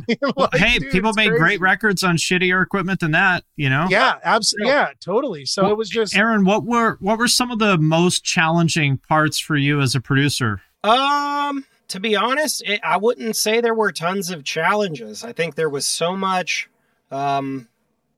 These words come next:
Speaker 3: creative symbiosis between all of us and between what we all sort of were excited by as we're writing these E Ps and songs.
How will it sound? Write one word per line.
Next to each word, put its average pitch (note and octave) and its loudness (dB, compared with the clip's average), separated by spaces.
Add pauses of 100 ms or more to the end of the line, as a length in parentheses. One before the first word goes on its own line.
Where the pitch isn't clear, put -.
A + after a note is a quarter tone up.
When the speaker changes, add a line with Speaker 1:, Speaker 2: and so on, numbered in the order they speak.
(260)
Speaker 3:
creative F#3 -4
symbiosis E3 -2
between E3+ -6
all D#3+ 2
of C#3+ -4
us C#3 -4
and C#3+ -8
between D#3 -6
what D3+ -2
we D3+ -4
all D3+ -4
sort E3 -2
of B2 -6 (540)
were D3+ 0
excited D#3+ -4
by F3 0
as C#3+ -4
we're C#3 -4
writing D#3+ 0
these G3+ -6 (400)
E D#3+ -8
Ps D#3 -8
and C#3 -6
songs. D#3+ -4